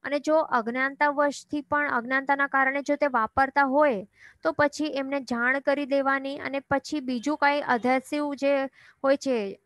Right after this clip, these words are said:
adhesive agent હોય છે, તો તેને પછી વાપરવા માટે આપણને આપી દેવાનું કે આ વાપરો એના બદલે.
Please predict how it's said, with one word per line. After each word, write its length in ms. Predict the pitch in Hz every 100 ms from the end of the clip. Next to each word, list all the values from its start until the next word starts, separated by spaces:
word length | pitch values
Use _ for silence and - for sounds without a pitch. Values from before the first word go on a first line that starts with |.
| - 240
adhesive 600 | 233 254 - 285 254 240
agent 320 | 269 269 254
હોય 220 | 269 262
છે, 200 | 262 277
તો 120 | 294
તેને 300 | 294 277 269
પછી 300 | 262 262 294
વાપરવા 600 | 269 226 - 247 240 254
માટે 400 | 262 247 220 254
આપણને 580 | 254 226 233 233 254 277 _ _
આપી 280 | - 262 302
દેવાનું 440 | 247 214 208 214
કે 100 | 226
આ 120 | 233 226
વાપરો 400 | 214 - 220 208
એના 160 | 202
બદલે. 420 | 196 190 190 185